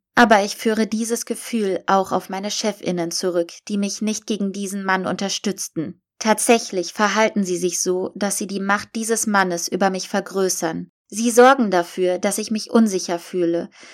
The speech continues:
Sie misstrauen mir, sie stellen meine Entscheidungen und mein Gedächtnis in Frage und sie lassen mich befürchten,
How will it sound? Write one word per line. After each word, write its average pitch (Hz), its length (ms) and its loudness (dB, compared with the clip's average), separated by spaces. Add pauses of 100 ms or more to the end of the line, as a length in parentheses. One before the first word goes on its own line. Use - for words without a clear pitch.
(140)
Sie 202 420 -2
misstrauen 220 640 4
mir, 160 300 -4
sie 190 160 -6
stellen 208 320 2
meine 190 260 0
Entscheidungen 185 800 0
und 196 140 -2
mein 190 180 -2
Gedächtnis 202 540 -4
in 170 100 -6
Frage 170 540 2
und 190 240 -4
sie 190 100 -2
lassen 185 320 0
mich 190 160 -8
befürchten, 208 720 -6